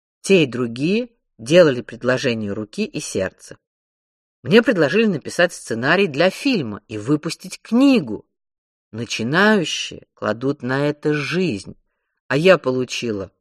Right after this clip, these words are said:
все и сразу. Моя соседка напротив, по имени Надя, говорила своему мужу-журналисту: «Сядь и напиши рассказ.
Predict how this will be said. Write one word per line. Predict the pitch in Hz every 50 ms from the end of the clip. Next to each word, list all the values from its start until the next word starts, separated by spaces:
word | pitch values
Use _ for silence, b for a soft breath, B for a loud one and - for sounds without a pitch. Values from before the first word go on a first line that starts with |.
| _ _ _
все | _ - - - - - - - 160 190 233 277 294 285 - _ _ _ _ _ _ _ _ _ _ -
и | 170 196 214 220 214 208 _ _ _ _ _ _ _ _ _ _
сразу. | - - - - 110 107 107 117 127 143 151 156 151 143 120 - 101 90 - - _ _ _ _ _ _ _ _ _ _ _ _ _ _ _ _ _ _
Моя | 120 127 151 190 220 208
соседка | - 220 208 - - - 247 233 - - -
напротив, | 123 120 123 - - - 220 269 294 294 - 127 - _ _ _ _ _ _ _ _ _ _
по | - 127 143
имени | 156 156 156 156 170 185
Надя, | 196 202 190 165 139 110 98 107 107 82 - _ _ _ _ _ _ _ _ _
говорила | - 117 110 127 131 143 165 214 240 247
своему | - - - 165 175 160 156 143
мужу-журналисту: | 123 117 127 143 147 160 143 139 143 135 139 147 139 135 135 117 104 - - - _ - - _ _ _ _ _ _ _ _ _
«Сядь | - - - - - - 160 156 156 160 156 139 113 101 - _ - - - - _
и | 143 147
напиши | 156 160 160 151 - 165 151 - - - - 147 151 151
рассказ. | 151 151 147 - - - - _ - 139 139 139 123 107 - - - -